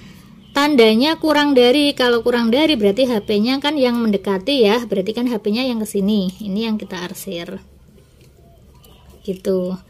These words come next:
X lebih besar sama dengan nol, berarti kan yang ke kanan, ini yang diarsir. Y lebih besar sama dengan nol, berarti kan yang ke atas, jadi ini yang diarsir. Nah, yang bersih inilah himpunan penyelesaiannya,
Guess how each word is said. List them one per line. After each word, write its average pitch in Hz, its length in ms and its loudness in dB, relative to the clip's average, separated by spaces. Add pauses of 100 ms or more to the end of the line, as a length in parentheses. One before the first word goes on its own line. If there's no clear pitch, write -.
(320)
X 311 320 0
lebih 247 320 2
besar 220 320 2
sama 262 320 -2
dengan 254 320 -2
nol, 277 160 0
berarti 202 320 -2
kan 285 160 -2
yang 285 160 -2
ke 339 320 -4
kanan, 202 400 -2
ini 196 240 -6
yang 220 160 -4
diarsir. 185 800 -8 (640)
Y 277 320 4
lebih 269 320 2
besar 285 240 -2
sama 269 320 -4
dengan 269 240 -2
nol, 254 160 -2
berarti 208 240 -2
kan 269 160 -2
yang 247 80 -2
ke 214 160 -4
atas, 208 400 -4
jadi 196 160 -4
ini 208 160 -2
yang 202 160 -4
diarsir. 196 880 -6
Nah, 214 320 0
yang 214 320 2
bersih 226 480 4
inilah 196 480 -2 (240)
himpunan 196 560 -2
penyelesaiannya, 220 1400 -6